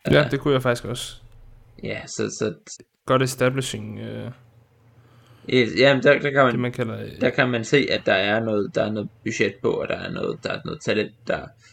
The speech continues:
Speaker 2: måske ikke dem, der har skrevet manuskriptet, men i det mindste, der bliver holdt kameraet. Øh.
Speaker 1: Ja, for, ja,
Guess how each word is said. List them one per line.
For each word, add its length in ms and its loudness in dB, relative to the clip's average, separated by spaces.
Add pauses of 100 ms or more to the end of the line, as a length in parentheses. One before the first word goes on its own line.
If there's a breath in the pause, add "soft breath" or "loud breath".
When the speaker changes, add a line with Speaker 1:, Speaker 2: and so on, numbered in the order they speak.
Speaker 2:
måske 240 4
ikke 420 6
dem, 160 2
der 60 -4
har 120 -10
skrevet 280 -6
manuskriptet, 760 -6
men 160 -14
i 120 -6
det 120 -4
mindste, 340 -4
der 200 -10
bliver 320 -6
holdt 260 -6
kameraet. 540 -12 (600)
Øh. 540 -4 (460)
Speaker 1:
Ja, 60 0
for, 160 -6
ja, 220 0